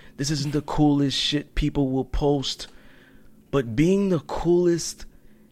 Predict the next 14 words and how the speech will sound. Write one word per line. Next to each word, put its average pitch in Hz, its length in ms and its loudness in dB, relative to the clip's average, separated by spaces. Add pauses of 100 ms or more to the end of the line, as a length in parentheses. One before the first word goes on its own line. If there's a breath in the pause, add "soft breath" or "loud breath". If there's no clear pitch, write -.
(200 soft breath)
will 139 200 0
never 143 380 2
get 139 380 -2
you 131 100 0
paid. 135 560 2
It 120 140 -2
will 120 100 -4
never 123 300 -4
get 120 360 -6
you 117 120 -8
self-made. 110 960 -2 (720 soft breath)
I 135 320 0
will 131 380 0
reiterate, 123 680 -2